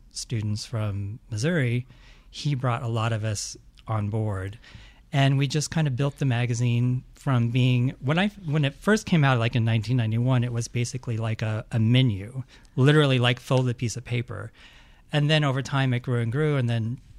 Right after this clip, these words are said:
when I started working there and Peter was working there, it became more like what we consider a real, quote unquote, real magazine with a front and book section, with a feature well, and all the rest.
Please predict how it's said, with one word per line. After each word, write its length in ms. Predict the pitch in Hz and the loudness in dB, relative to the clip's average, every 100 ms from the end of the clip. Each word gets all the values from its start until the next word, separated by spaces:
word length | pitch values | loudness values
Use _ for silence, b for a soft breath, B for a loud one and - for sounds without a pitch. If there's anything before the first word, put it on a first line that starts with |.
| - - | -20 -14
when 160 | - 120 | 0 4
I 120 | 123 | 4
started 280 | 123 135 123 | 4 2 2
working 320 | 120 120 127 | 2 2 2
there 180 | 120 117 | 2 2
and 140 | 113 117 | 2 0
Peter 220 | 147 135 | -2 0
was 160 | 123 117 | 0 -2
working 320 | 117 123 120 | -4 -2 -2
there, 280 | 113 110 - - | 0 -4 -6 -4
it 180 | 131 - | -6 -4
became 300 | 127 - 120 | -6 0 0
more 180 | 113 113 | 0 -4
like 320 | 104 98 - b b b b _ | -6 -10 -14 b b b b _
what 180 | 151 156 | 0 0
we 80 | 139 | 2
consider 540 | 131 117 123 117 104 - | -2 -2 -2 -2 -4 -2
a 80 | 127 | 0
real, 420 | 120 120 123 107 - _ | 4 6 6 4 -2 _
quote 220 | - 123 | -6 -4
unquote, 300 | 113 120 107 | -4 -6 -10
real 240 | 98 117 | -6 -4
magazine 600 | 101 101 104 104 104 110 - b b b | -4 -6 -6 -8 -8 -8 -10 b b b
with 140 | - 117 | -6 -4
a 40 | |
front 260 | 135 135 131 | -2 2 2
and 80 | 113 | 2
book 160 | 120 - | 0 -2
section, 680 | 113 110 - 120 117 107 113 b b b b | -4 -4 -4 -2 -2 -4 -8 b b b b
with 100 | 123 127 | -6 -6
a 40 | |
feature 340 | - 120 - | -4 -4 -2
well, 520 | 113 110 104 104 107 - - - | -2 -2 -2 -4 -6 -8 -18 -8
and 320 | 113 104 110 - | -6 -6 -10 -10
all 80 | 110 | -8
the 100 | 104 | -8
rest. 340 | 104 - - | -8 -10 -14